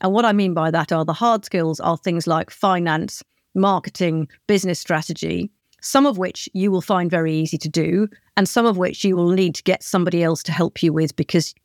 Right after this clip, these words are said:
either it terrifies you to the point that it freezes you, or you just think, "I, I just can't do this." Um, but the other, the other skills are what I call soft skills. So they're things like resilience.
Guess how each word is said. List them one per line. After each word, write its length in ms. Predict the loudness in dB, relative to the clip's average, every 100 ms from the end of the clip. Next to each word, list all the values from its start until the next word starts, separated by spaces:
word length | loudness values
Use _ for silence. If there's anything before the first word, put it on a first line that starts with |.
| -2
either 240 | 0 2 0
it 80 | 0
terrifies 500 | 0 0 0 -2 0
you 100 | -2
to 80 |
the 80 | -4
point 240 | -4 -4 -2
that 100 | -4
it 80 |
freezes 420 | -2 0 0 0 0
you, 240 | 0 0 0
or 340 | 0 2 0 -6 _ _ _
you 140 | -10 -2
just 200 | -2 0
think, 260 | -4 -4 -16 _ -2
"I, 140 | -2 0
I 80 | -2
just 260 | 0 -6
can't 200 | -2 -2 -2 -12
do 140 | -12
this." 320 | -10 -12 -16 -20 _ _ -2
Um, 360 | 0 0 -2 -6 _ _ _ -4
but 120 | 0
the 100 | 2
other, 360 | 2 0 -2 -4 -6
the 140 | 0
other 180 | 0 0
skills 300 | -2 -2 0
are 40 |
what 120 | 0 0
I 60 |
call 200 | 0 -2
soft 280 | -2 -2 -2
skills. 360 | -2 -4 -4 -2
So 180 | 0
they're 200 | 2 0
things 300 | 0 -2 0
like 220 | 0 0 0
resilience. 760 | 0 2 2 0 0 -4 -10